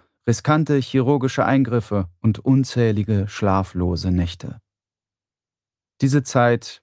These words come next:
war extrem kräftezehrend, aber gleichzeitig zeigte sie Nadella, wie kostbar und zerbrechlich das Leben war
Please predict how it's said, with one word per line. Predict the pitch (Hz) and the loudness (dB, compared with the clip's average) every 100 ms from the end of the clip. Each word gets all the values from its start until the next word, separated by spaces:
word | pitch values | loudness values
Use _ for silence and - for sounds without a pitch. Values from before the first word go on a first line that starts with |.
| - | -2
war | 101 | 0
extrem | 76 - - - 123 120 110 | 0 -6 -12 -4 0 2 2
kräftezehrend, | 98 - 107 - 104 - 98 95 95 92 - _ _ _ _ _ | 0 -2 -4 -2 -6 -4 -2 0 2 0 -2 _ _ _ _ _
aber | 120 120 | 2 2
gleichzeitig | 120 147 196 - 131 127 143 - | 4 2 0 0 0 2 -4 -2
zeigte | 143 143 151 | 0 0 -2
sie | 139 | 2
Nadella, | 139 123 123 131 135 120 | 2 2 2 2 0 0
wie | 151 | -4
kostbar | - 165 170 - - 98 113 | -2 -4 -4 -6 -2 0 0
und | - | 0
zerbrechlich | 131 131 107 120 143 - 98 | -2 -2 -2 -2 -2 0 -4
das | 90 92 | -2 -4
Leben | 95 90 90 87 | 0 0 0 2
war | 92 | 0